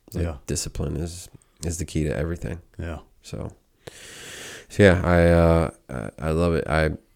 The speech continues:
Speaker 1: you know, I still, I, st-, I just, I feel strange. You know, it's still, like, a weird thing, but, um, overall, it's, it's been a, a tremendous improvement.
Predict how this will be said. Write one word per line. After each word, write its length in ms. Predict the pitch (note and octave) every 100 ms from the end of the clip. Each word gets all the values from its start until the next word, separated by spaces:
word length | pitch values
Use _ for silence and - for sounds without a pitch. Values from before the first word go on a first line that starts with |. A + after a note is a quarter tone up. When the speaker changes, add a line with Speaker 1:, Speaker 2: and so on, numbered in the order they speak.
| _
Speaker 1:
you 100 | E2+
know, 180 | D#2 - - _ _
I 40 | -
still, 400 | - G#2 G2 F#2+
I, 100 | E2+
st-, 240 | F2 -
I 60 | F2+
just, 260 | F2 G2+ -
I 60 | F2
feel 260 | - A2
strange. 640 | G#2 - F#2 F2+ F2 - - _
You 120 | F#2+
know, 260 | F#2+ F2+ F2 -
it's 240 | D#2+ -
still, 300 | - F2 E2+
like, 340 | E2+ E2+ -
a 80 | -
weird 320 | E2 E2+ E2
thing, 300 | D#2 E2 E2+ E2 _ _ _ _ _
but, 320 | D#2 D#2 - E2+
um, 240 | D2 C#2+ -
overall, 480 | F2 E2 E2 D#2+ D2+
it's, 460 | D2+ - - - - _
it's 160 | -
been 160 | - D#2
a, 100 | D2
a 100 | -
tremendous 420 | - D#2 D2 D#2
improvement. 440 | C#2+ - - -